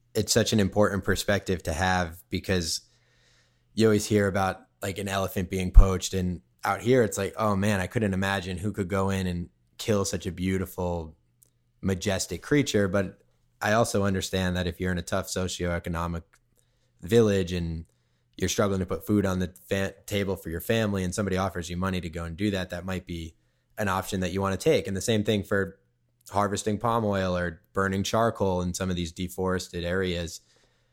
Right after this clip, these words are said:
Do you, having the boots on the ground, I think, is such a unique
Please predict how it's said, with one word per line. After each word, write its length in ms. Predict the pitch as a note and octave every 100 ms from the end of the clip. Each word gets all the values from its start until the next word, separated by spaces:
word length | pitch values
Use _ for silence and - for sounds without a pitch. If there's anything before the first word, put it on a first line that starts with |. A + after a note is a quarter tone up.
| _ _ -
Do 120 | A2
you, 340 | A#2+ C#3 C3+ - - _ - - - -
having 340 | A2 C#3 D3+ C#3
the 80 |
boots 240 | A2+ A#2 A#2+
on 120 | G#2
the 80 | G2
ground, 420 | G2+ G#2+ G#2+ G2
I 20 |
think, 200 | F#2 F#2+
is 80 | F#2+
such 160 | G#2 F#2+
a 40 |
unique 520 | F#2+ F#2+ G2 - -